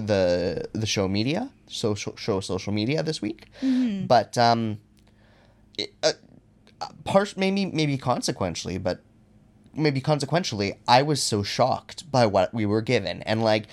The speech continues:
Speaker 1: this scene right here.
Speaker 2: This is fun. This I'm happy
Speaker 1: Yeah.
Speaker 2: with. That there's
Speaker 1: <laughs>
Speaker 2: plot. They look sexy. They say, "I love you."
Speaker 1: Choni have an,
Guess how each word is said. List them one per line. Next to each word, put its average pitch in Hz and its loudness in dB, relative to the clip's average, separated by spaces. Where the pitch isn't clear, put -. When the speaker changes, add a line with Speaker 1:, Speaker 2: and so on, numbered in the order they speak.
Speaker 1:
this 113 0
scene 185 2
right 156 4
here. 104 -2
Speaker 2:
This 415 0
is - -8
fun. 196 -2
This 320 0
I'm 370 -4
happy 269 2
Speaker 1:
Yeah. 254 2
Speaker 2:
with. 240 2
That 226 4
there's 170 0
Speaker 1:
<laughs> - -2
Speaker 2:
plot. 262 2
They 196 0
look 180 -4
sexy. 254 -2
They 196 -2
say, 151 -6
"I 156 -4
love 190 -4
you." 185 -2
Speaker 1:
Choni 147 2
have 135 4
an, 131 4